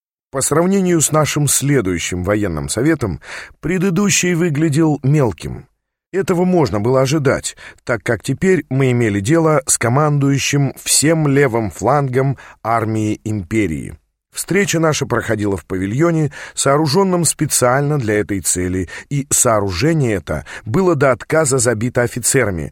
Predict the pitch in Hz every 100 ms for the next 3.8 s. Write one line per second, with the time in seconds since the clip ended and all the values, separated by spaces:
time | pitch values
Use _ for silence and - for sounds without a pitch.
0 | - _ - 117 - 110 104 117 120 90
1 | 73 64 - _ _ - - 202 170 180
2 | - 170 160 - 175 165 165 117 95 151
3 | 104 120 101 - 127 160 156